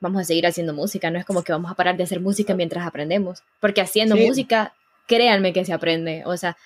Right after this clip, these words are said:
Speaker 1: creo que es la mejor forma de aprender, pero como para acelerar un poco el proceso, sí sería bueno de que todos nos metamos como ya a ser más,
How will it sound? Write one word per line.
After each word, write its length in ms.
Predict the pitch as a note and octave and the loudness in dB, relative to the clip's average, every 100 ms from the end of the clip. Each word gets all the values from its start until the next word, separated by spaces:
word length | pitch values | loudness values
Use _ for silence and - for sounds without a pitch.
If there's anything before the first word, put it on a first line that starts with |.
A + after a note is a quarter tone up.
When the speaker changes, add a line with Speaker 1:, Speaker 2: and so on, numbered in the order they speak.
| _ - | _ 0
Speaker 1:
creo 160 | B3 | 2
que 60 | B3+ | 4
es 40 | C4 | 4
la 80 | |
mejor 360 | G#3+ G3 G3 F#3+ | 4 4 4 2
forma 280 | - F#3 F3+ | 0 0 2
de 80 | E3+ | 0
aprender, 400 | E3 E3 E3 E3 - - - | 0 -2 -4 -6 -12 -20 -2
pero 100 | C#4 | 2
como 160 | D#4 C#4 | 4 4
para 140 | B3+ | 4
acelerar 360 | B3 A3+ G#3+ G#3+ | 2 4 4 4
un 80 | G#3+ | 2
poco 200 | A3 G#3+ | 2 2
el 60 | |
proceso, 540 | G3+ F3+ A3+ A3 G3 G3+ _ _ _ | 0 0 0 2 0 -4 _ _ _
sí 140 | - | 0
sería 200 | B3 G#3+ | 2 4
bueno 220 | G3+ G3 G3 | 4 2 4
de 140 | F#3+ | 2
que 100 | F#3 | 0
todos 220 | F3+ F3+ | -2 -2
nos 80 | F#3+ | -4
metamos 320 | F3+ - D#3+ D#3+ | -8 -8 -8 -10
como 220 | - D#3 | -16 -2
ya 540 | F3 E3+ D#3+ A#2+ - _ _ _ _ _ _ | 2 4 4 0 -4 _ _ _ _ _ _
a 120 | - A3+ | 0 2
ser 160 | A3+ | 2
más, 220 | G#3 F#3+ | 2 0